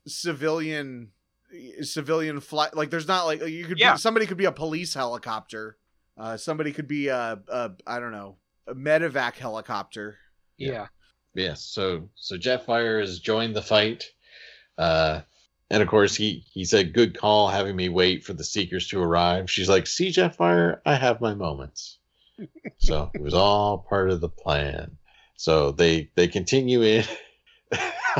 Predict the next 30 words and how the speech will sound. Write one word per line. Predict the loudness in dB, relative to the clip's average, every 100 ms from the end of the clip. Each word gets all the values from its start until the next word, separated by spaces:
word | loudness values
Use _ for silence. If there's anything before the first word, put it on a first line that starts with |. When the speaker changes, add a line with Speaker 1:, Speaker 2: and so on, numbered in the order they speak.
| 2
Speaker 3:
Oh | 2 2
my | 2
God, | 2 2 0
we | 0
get | 2 2
another | 2 0 0
joke. | -4 -6 -10 -20 -20 _ 2
Red | 4 4
Alert | 4 4 2 -4 -12
is, | -10 -10 -6
like, | -6 -6 -10 _ -6
the, | -6 -6 -10
the | -10
jokester | -2 2 2 -2 -8 -4
of | -4
the | -4
group | -8 -8 -8 -10 _ _ _ _ _ _
because | -4 0 2 2 2 -2 -10 -14 -4
Elita | -2 2 4 8 8 6 2 -6
says | -2 4 4 4 -4 -4
for, | 0 0 0
for | -2 2
everybody | 4 2 4 4 2
to | 0 -2
stay | 2 6 6
alert | 4 2 0 -2
as | -6 -4
she | -8 -6 -4 0 -2
and | 0
Chromia | 2 2 2 0